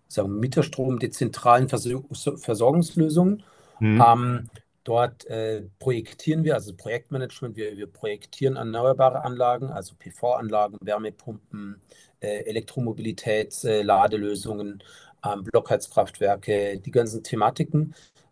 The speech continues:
Speaker 1: die, ähm, projektieren wir, also wir investieren in die Anlagen, wir bauen die Anlagen und wir betreiben die Anlagen. Ähm, also das ist eins. Wir sind da auch, äh, tatsächlich sogar ein Handwerksbetrieb. Also wir haben eine Elektromeisterin, äh, zwei Elektromeister,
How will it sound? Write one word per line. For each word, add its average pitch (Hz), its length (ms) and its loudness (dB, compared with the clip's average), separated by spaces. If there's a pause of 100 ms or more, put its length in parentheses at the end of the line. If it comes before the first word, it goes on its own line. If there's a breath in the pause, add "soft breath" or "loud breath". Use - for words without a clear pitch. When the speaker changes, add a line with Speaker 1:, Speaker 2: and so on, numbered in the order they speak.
Speaker 1:
die, 110 220 2
ähm, 104 360 0
projektieren 110 600 4
wir, 160 240 8
also 104 220 0
wir 107 60 -4
investieren 92 520 0
in 143 80 4
die 135 100 6
Anlagen, 123 560 4
wir 98 160 -4
bauen 113 280 4
die 135 120 2
Anlagen 117 420 0
und 110 200 -14
wir 101 80 -12
betreiben 131 360 -2
die 165 120 2
Anlagen. 160 480 4 (720 soft breath)
Ähm, 127 480 0 (180)
also 110 180 -4
das 135 220 0
ist 143 160 -6
eins. 139 440 6 (280 soft breath)
Wir 110 140 -2
sind 107 300 -2
da 117 100 4
auch, 110 460 0
äh, 104 160 -8 (720)
tatsächlich 113 340 -6
sogar 107 200 -4
ein 87 60 -6
Handwerksbetrieb. 165 800 -4
Also 107 180 -6
wir 98 60 -6
haben 98 140 -6
eine 92 120 -8
Elektromeisterin, 135 1080 4
äh, 135 160 4
zwei - 180 0
Elektromeister, 135 920 4